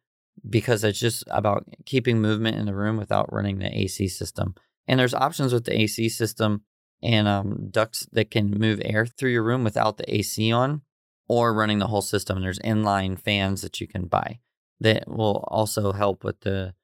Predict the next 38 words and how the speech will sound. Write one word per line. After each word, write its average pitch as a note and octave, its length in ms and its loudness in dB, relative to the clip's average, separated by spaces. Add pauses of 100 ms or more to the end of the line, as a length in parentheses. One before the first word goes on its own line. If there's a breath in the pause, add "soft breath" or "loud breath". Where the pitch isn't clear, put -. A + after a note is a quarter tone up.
(320)
minimalist G#2 800 2 (540)
feeling G#2 640 2 (460)
or G#2 480 2
space - 460 0
that - 140 -8
you're G#2 80 -2
trying G2+ 320 -2
to F#2 160 -8
create G2 420 -2
in G2+ 140 -2
your F#2+ 160 -2
home. F#2+ 260 -2 (500)
So G#2+ 320 0
keep D3+ 240 -4
those C#3 240 0
in A#2+ 140 4
mind. G2+ 380 0 (300)
There's B2 280 0
a A2+ 60 4
lot A#2 340 2
of C#3 80 2
options A2+ 460 0
out G2 200 0
there, G#2 200 0
and G2 180 0
it's G2 160 -4
some A2 180 0
of G#2 60 -2
the G2+ 60 -2
most G#2 280 -2
exciting G2 460 -2
stuff. G2 360 -6 (420)
The A2 160 0
last C3+ 340 2
one A#2 160 4
is G2 100 0
data. F#2+ 440 0
So G2 340 2